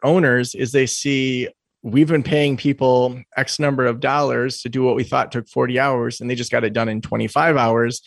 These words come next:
And then they jump in and they say, "Well, let, let's increase the output that we want people to do for the same amount of money." And so rather than, than giving those people that extra time off or creativity time, they then say, "Holy cow, they were only at fifty-five percent capacity before,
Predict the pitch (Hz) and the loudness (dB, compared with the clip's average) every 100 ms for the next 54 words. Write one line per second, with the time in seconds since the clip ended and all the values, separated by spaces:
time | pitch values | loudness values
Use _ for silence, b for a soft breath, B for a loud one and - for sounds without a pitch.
0 | B B B 135 143 139 135 123 131 123 | B B B 2 4 4 2 2 0 0
1 | 127 120 120 123 120 120 131 - 127 123 | -2 -2 -2 0 2 4 2 0 -2 -2
2 | - 156 147 - 139 127 - - - 127 | -4 -4 -2 0 0 0 -4 -10 -2 2
3 | 117 107 123 107 113 113 101 110 113 113 | 2 2 0 0 0 -2 -2 -2 -2 -2
4 | 110 117 113 - 110 - 117 110 110 107 | 0 2 0 0 -4 0 0 0 0 0
5 | 107 107 95 - B B 131 165 147 156 | -2 -2 -4 -8 B B 0 2 4 4
6 | 160 135 131 127 - - 127 127 123 123 | 4 4 0 -2 -8 -4 0 0 0 0
7 | 151 151 139 127 120 127 117 117 110 110 | 2 2 2 0 0 -4 0 0 0 -2
8 | 110 104 104 127 165 151 - 110 107 104 | -6 -4 0 2 4 2 -2 -4 -2 -4
9 | - 113 107 - 156 143 135 135 127 117 | -4 -2 -2 0 0 0 0 0 0 0
10 | B B B 131 131 123 117 120 113 - | B B B 2 2 2 0 0 0 -2
11 | 170 135 - 165 120 110 110 - 127 127 | 0 0 0 0 2 0 -2 -2 0 2
12 | 120 110 156 147 131 - B B B 117 | 2 0 -2 -2 -4 -8 B B B -2
13 | - 160 143 131 131 127 - 120 123 - | 0 0 0 0 2 0 0 -4 -4 -6
14 | - 147 151 151 123 120 107 - 180 135 | -6 -2 -2 -4 -6 -6 -6 0 2 4
15 | 120 | 2